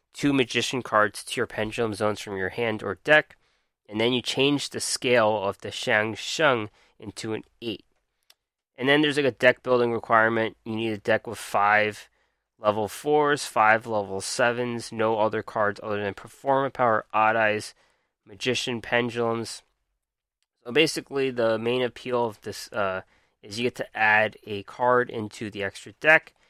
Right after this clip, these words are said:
Usually that's just the Odd Eyes, uh, Pendulum Dragon or the Odd Eyes Arc Pendulum Dragon. And then you get to play two cards out of your deck into the scale. So that's pretty strong. So it makes, it lets you build a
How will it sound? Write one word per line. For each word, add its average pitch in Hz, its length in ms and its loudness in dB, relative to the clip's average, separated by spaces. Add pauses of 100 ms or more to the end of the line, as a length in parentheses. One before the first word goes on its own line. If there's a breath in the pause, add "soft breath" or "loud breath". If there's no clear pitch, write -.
(240)
Usually 120 260 -2
that's 113 260 2
just - 240 -8
the 127 140 -12
Odd 104 240 2
Eyes, 104 440 -2
uh, 95 380 -12
Pendulum 131 480 -4
Dragon 117 320 0
or 110 60 -4
the 95 120 -6
Odd 101 220 -2
Eyes 98 280 -4
Arc 123 300 2
Pendulum 117 480 -6
Dragon. 110 500 0 (640)
And 147 80 -2
then 202 60 6
you 208 60 2
get 196 100 -8
to - 80 -18
play 135 160 -4
two 160 260 -2
cards 123 460 2
out 107 160 4
of 104 80 -6
your 104 100 -8
deck 104 460 -2 (520)
into 123 380 -6
the 107 140 -6
scale. 95 400 -6
So - 120 -8
that's 143 120 -4
pretty 180 160 0
strong. 117 340 0
So 117 140 -8
it - 20 -2
makes, - 240 -2 (380)
it 123 100 -8
lets 151 220 0
you 147 80 -4
build 120 420 0
a 117 140 -8